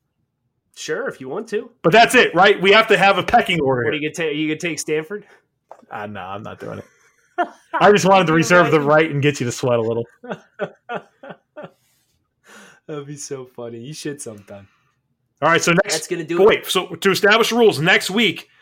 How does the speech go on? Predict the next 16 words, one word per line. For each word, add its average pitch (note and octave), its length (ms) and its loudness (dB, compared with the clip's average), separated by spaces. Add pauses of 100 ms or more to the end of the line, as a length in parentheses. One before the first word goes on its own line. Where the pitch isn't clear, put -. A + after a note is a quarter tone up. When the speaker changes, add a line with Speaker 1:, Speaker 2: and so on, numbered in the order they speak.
(260)
Speaker 2:
I G3+ 240 4
have G3 240 2
the D#3+ 60 -2
first F3 340 -2
chance E3 260 -2
to D#3 60 -2
make D3 160 0
audibles C#3+ 460 2
and C3 140 -4
you F3+ 180 -2
clean D#3 280 -2
it C3+ 80 0
up B2+ 120 -2
at - 100 -6
the A2 140 -6
end. E2 120 -12